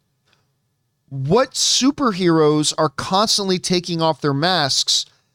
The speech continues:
that normally wear masks? Like Spider-Man, when he's out in public doing Spider-Man-y things, he has the mask on. Uh, Thor doesn't wear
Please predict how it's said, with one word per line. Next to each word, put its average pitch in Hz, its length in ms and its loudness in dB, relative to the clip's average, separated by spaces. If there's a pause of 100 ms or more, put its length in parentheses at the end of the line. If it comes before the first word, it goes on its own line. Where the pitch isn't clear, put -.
(180)
that 160 160 0
normally 175 520 2
wear 151 240 0
masks? 143 880 -4 (2000)
Like 190 180 0
Spider-Man, 190 960 2
when 180 240 0
he's 180 140 2
out 185 240 0 (180)
in 175 160 0
public 165 380 -2
doing 160 240 0
Spider-Man-y 143 600 0
things, 131 320 -4
he 139 80 0
has 131 160 0
the 120 60 -8
mask 98 320 -6
on. 123 320 -8 (1000)
Uh, 131 460 2 (1200)
Thor 185 580 2 (800)
doesn't 165 360 0
wear 127 420 2